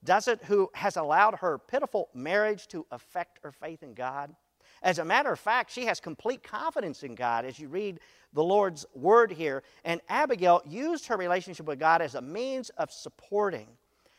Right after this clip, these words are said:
her, in helping her day in and day out survive the grind in this relationship. And you too today can lean upon God in these times. You know, we are persecuted,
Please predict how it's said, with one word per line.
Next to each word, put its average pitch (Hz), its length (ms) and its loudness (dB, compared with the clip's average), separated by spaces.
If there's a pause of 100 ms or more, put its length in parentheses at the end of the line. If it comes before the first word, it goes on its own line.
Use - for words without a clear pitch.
(140)
her, 151 440 4
in 160 200 -4 (240)
helping 226 420 0
her 143 320 -4 (360)
day 262 260 2
in 214 260 -6
and 175 120 -6
day 165 240 0
out 127 400 0
survive 143 760 -4 (340)
the 139 80 -4
grind 131 800 0 (240)
in 165 200 -2
this 156 200 -6
relationship. 147 720 -6
And 151 220 -10
you 233 140 -12
too 202 220 -8
today 120 480 -8 (460)
can 139 320 -8
lean 208 260 -8
upon 175 300 -2
God 117 400 -6 (720)
in 156 240 -4
these 156 240 -8
times. 110 580 -8 (800)
You 160 120 -2
know, 214 80 4
we 220 240 -2
are 202 120 8
persecuted, 208 840 -4